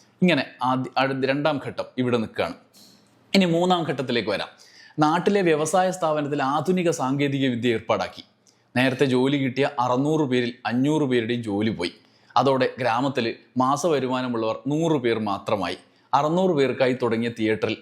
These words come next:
നൂറ് പേര് മാത്രം വരാൻ തുടങ്ങി. അറുന്നൂറ് പേരെ കണ്ടു തുടങ്ങിയ ഹോട്ടലിൽ ഈ നൂറ് പേരെ ആശ്രയിക്കുന്നവർ മാത്രം വരും. ബ്യൂട്ടി പാർലറിലും ഇതുപോലെ തന്നെ. അത്ര ആൾ വരില്ലല്ലോ, അതിൻ്റെ ആവശ്യക്കാർ അത്രയില്ലല്ലോ. സ്വാഭാവികമായി വൻകിട സ്ഥാപനം നടത്തിക്കൊണ്ടുപോകാൻ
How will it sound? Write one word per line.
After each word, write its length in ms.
നൂറ് 320
പേര് 200
മാത്രം 360
വരാൻ 260
തുടങ്ങി. 240
അറുന്നൂറ് 380
പേരെ 360
കണ്ടു 180
തുടങ്ങിയ 320
ഹോട്ടലിൽ 540
ഈ 100
നൂറ് 320
പേരെ 200
ആശ്രയിക്കുന്നവർ 600
മാത്രം 340
വരും. 180
ബ്യൂട്ടി 240
പാർലറിലും 600
ഇതുപോലെ 400
തന്നെ. 180
അത്ര 200
ആൾ 180
വരില്ലല്ലോ, 400
അതിൻ്റെ 340
ആവശ്യക്കാർ 460
അത്രയില്ലല്ലോ. 520
സ്വാഭാവികമായി 720
വൻകിട 440
സ്ഥാപനം 440
നടത്തിക്കൊണ്ടുപോകാൻ 800